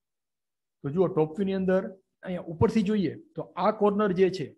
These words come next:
એ દેખાશે નહીં, તો એને આપણે dotted લાઇનથી દર્શાવેલું છે. પછી right hand side વ્યૂની અંદર આ corner અને આ corner એ બેય દેખાશે નહીં, એટલે કે અહીંથી આપણે જોઈએ તો આ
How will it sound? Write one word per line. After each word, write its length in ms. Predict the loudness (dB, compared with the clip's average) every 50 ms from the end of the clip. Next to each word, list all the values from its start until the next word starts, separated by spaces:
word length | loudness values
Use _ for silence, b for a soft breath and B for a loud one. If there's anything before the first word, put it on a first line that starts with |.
| _ _ _ _ _ -8
એ 20 | -6 -4
દેખાશે 340 | -2 -2 0 -2 -2 -2 -6 -8
નહીં, 100 | -8 -10 -16 _ _ _
તો 40 | -12 -6
એને 80 | -6 -4
આપણે 160 | -2 -2 0 0
dotted 240 | 0 -2 -2 -2 0
લાઇનથી 240 | 0 0 0 -2 -2
દર્શાવેલું 480 | -2 -2 0 2 2 2 2 2 0 0 -2
છે. 100 | -4 -6 -6 -8 -14 _ _ _ _ _ _ _ _ -8
પછી 200 | -6 -4 -4 -2 -2
right 160 | -2 -2 -2
hand 140 | -2 -2 0
side 140 | 2 0 2 0
વ્યૂની 200 | 0 -2 0 0
અંદર 160 | 0 0 0 -2 -2 -4 -2 0
આ 60 | 0 0 2
corner 300 | 0 0 2 2 0 0 -2 -4 -6
અને 100 | -8 -6 -2 0 0
આ 40 | 0 0
corner 260 | 0 -2 -2 -4 -6 -12 -14 _ _ _ _ _ -2 0
એ 40 | 0 2 2
બેય 200 | 2 2 2 2
દેખાશે 340 | 2 2 0 -2 -2 -4 -6 -10
નહીં, 100 | -12 -14 _ _ _ _
એટલે 140 | _ -4 -4 -2
કે 40 | -2 -2
અહીંથી 220 | 0 2 4 4
આપણે 160 | 4 4 2 2 2
જોઈએ 200 | 2 2 2 2 0
તો 60 | 0 -2 -2 -2 -2
આ 60 | 0